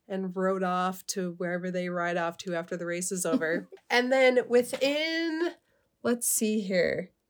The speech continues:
Speaker 1: exactly three minutes and one second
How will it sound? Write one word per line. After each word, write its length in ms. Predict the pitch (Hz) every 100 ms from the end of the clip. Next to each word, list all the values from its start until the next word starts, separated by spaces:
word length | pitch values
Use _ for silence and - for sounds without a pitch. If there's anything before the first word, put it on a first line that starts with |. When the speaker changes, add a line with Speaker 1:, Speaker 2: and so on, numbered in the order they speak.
| -
Speaker 1:
exactly 1080 | 240 214 220 311 359 370 - 294 233 185 185 _ _ _
three 460 | - - 254 320 381
minutes 640 | 320 214 180 - - - _ _
and 260 | 196 202 196
one 480 | 226 247 269 294 330
second 560 | - - 262 247 247